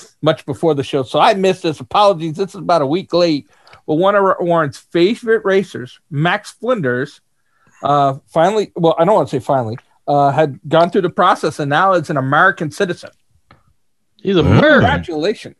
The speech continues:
Speaker 1: to
Speaker 3: He's
Speaker 1: Max.
Speaker 3: American citizen, so <laughs> where did he come from?
Speaker 2: That should
Speaker 1: I think
Speaker 2: gain
Speaker 1: like
Speaker 2: him at least a tenth of a lap,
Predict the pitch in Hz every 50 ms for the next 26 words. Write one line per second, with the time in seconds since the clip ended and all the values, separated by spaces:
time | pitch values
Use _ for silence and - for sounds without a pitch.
0 | _ _ _ _ _ _ _ _ - 156 131 117 123 127 131 113 120 131 147 160
1 | 156 - 170 147 - - 165 160 180 156 - 127 117 107 - 123 117 113 110 117
2 | 104 92 - - - - - - - 117 - - - 113 107 139 131 117 104 101
3 | 92 - - - 107 110 117 - - - 80 78 82 101 - _ _ _ _ _
4 | _ _ - 208 196 - - 226 185 156 - 190 190 190 190 196 196 202 202 196
5 | 190 175 170 165 185 220 247 240 208 190 - - - 156 - - - 214 214 185
6 | - - 196 170 165 165 156 160 175 180 175 175 - _